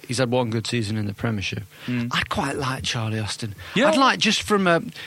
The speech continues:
Speaker 1: emotional point of view, and I'm going to start to sound a little E D L here,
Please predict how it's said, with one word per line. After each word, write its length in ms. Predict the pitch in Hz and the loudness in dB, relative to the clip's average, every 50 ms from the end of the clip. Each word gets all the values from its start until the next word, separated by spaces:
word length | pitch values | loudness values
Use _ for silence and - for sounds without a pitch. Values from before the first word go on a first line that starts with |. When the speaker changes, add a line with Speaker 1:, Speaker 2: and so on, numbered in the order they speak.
| - - - - - | -14 -14 -8 -2 0
Speaker 1:
emotional 500 | 160 170 175 180 170 - - 147 127 107 | 2 4 4 4 4 4 2 0 0 0
point 280 | - 120 117 113 - | 0 0 0 0 0
of 60 | 113 104 | -2 -2
view, 300 | - 110 104 104 110 110 - - - - - - - - - 135 | -2 -2 -2 -2 -2 -4 -8 -12 -16 -14 -14 -14 -12 -4 -2 0
and 200 | 123 123 120 - - - - 131 | 0 0 -2 -4 -8 -6 -2 0
I'm 180 | 123 123 113 | 0 0 0
going 380 | 110 135 143 151 165 180 180 160 | 2 4 4 4 4 2 0 0
to 120 | - 147 | -2 -2
start 840 | 127 - - - - - - - - - - 151 139 131 131 - - | -2 -2 -2 -2 0 0 0 -2 -2 2 4 6 6 6 6 4 0
to 40 | |
sound 340 | - - - 143 127 127 120 | -2 2 4 4 4 6 4
a 60 | 117 | 4
little 720 | 117 120 123 127 131 135 139 139 143 156 147 - - 139 131 | 4 4 4 4 4 4 6 6 6 6 4 4 2 2 4
E 160 | 131 127 127 | 4 4 4
D 160 | 113 123 120 | 4 4 4
L 220 | 123 127 131 123 104 | 4 6 6 4 4
here, 320 | 101 104 104 104 110 | 4 2 2 2 0